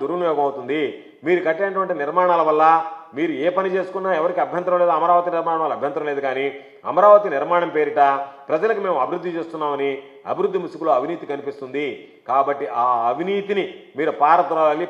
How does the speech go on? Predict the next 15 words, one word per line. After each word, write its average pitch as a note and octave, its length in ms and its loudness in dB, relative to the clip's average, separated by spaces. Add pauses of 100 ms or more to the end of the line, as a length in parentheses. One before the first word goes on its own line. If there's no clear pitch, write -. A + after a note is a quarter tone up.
ప్రజాధనాన్ని E3 680 2
కాపాడాలి, D#3 520 2 (100)
ప్రజాధనం D#3+ 540 0
దోపిడీ E3 340 -2
కాకుండా D3 380 -2
ఉండాలి B2+ 320 -4
అని B2 140 -6
అంటే F#3+ 180 2 (560)
వైఎస్ఆర్ D3+ 420 2
కాంగ్రెస్ C#3+ 340 -6
పార్టీ C3+ 240 0
పక్షాన D3 280 -4 (100)
మొబిలైజేషన్ C#3 640 -4
విధానానికి D3 500 -4
స్వస్తి C#3+ 260 -8